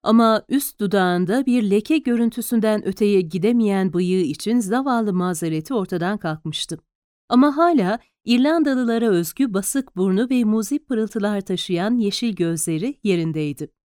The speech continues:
İlk gençliklerinde kimse ona yakışıklı diyemezdi. Kısa, çelimsiz bir çocuktu ve her yanı kızıl renkli çillerle kaplıydı.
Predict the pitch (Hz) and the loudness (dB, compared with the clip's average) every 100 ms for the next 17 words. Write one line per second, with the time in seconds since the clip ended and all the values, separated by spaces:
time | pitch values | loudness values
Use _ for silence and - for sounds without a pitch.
0 | _ _ _ _ _ 277 339 - 254 214 | _ _ _ _ _ 0 0 0 0 2
1 | - 196 208 175 180 170 233 - 339 320 | 0 -4 0 2 2 2 0 0 0 2
2 | 320 - 214 269 247 233 240 - 233 - | 0 2 2 2 0 -2 -2 -4 -6 -2
3 | 247 311 240 226 170 156 156 - 160 151 | -2 0 2 2 0 -2 -4 -6 -8 -12
4 | _ _ _ - 240 - 262 262 - - | _ _ _ -6 -2 0 0 -2 -4 -4
5 | 262 233 240 - 233 156 160 - 170 175 | 0 2 2 2 -2 0 -2 -2 -2 -4
6 | - 254 247 226 208 269 247 180 180 208 | -4 -2 0 0 0 0 2 2 0 -2
7 | - 208 214 294 294 226 214 226 262 - | -2 -2 -2 -2 -2 -2 -2 -4 -4 -2
8 | 196 196 160 151 160 156 - 160 156 160 | -2 0 -2 -4 -6 -8 -6 -4 -4 -8